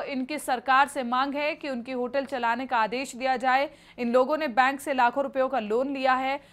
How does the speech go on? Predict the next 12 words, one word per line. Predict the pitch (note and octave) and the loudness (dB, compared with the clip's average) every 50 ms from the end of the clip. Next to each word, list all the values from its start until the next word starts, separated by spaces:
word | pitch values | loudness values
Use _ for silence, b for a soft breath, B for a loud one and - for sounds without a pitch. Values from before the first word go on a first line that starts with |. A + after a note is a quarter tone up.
| B B - | B B 0
और | A3 A3+ A#3 | 0 2 2
इसका | A#3+ A#3 - C#4 | 0 0 -2 -2
भुगतान | A3+ G#3+ A#3+ G#3+ - - B3+ B3 C4+ C4+ | -2 -2 -4 -6 -2 0 2 2 2 0
करने | C4 C4+ B3+ A#3+ C4+ C4 | 0 -2 -2 -2 -2 -4
में | B3+ B3 A3+ G#3+ F3+ | -4 -4 -6 -6 -6
भी | A#3 B3 B3 G#3+ F3+ - - _ _ - | -8 -8 -8 -8 -10 -12 -16 _ _ -6
वो | G3+ A#3 A#3+ | -2 0 0
असफल | - - B3 B3 A#3+ - C4+ B3+ - C#4 C#4 D4 C#4 - - _ _ _ _ _ | 2 4 4 2 2 2 -2 -2 0 2 0 0 0 -6 -14 _ _ _ _ _
साबित | - - C4 A#3+ A#3+ - D4 C4 - | -2 2 4 4 4 2 0 -4 -4
हो | B3 A3 | -4 -4
रहे | G3+ G3+ G3 G3 F#3 | -2 -4 -4 -6 -8
हैं। | F3 F3+ F3+ D3 - | -12 -14 -16 -18 -20